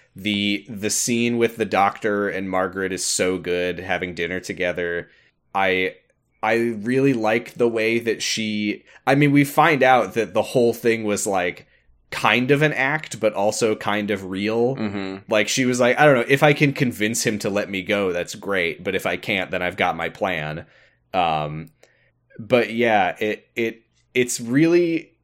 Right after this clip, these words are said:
Speaker 1: tense, and there's not really a good answer to it. And I like that the doctor, he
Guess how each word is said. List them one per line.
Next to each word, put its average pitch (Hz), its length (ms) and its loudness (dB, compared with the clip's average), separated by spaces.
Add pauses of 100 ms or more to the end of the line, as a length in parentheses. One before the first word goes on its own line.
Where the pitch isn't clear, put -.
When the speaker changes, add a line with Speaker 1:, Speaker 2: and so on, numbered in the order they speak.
Speaker 1:
tense, 160 680 0
and 113 180 -2
there's 113 220 0
not 123 720 0
really 139 380 4
a 123 80 4
good 120 260 2
answer 156 400 0
to 196 260 2
it. 220 320 2 (380)
And 113 240 0
I 113 140 2
like 117 340 2
that 120 160 -2
the 120 60 -2
doctor, 107 760 0 (680)
he 175 320 -4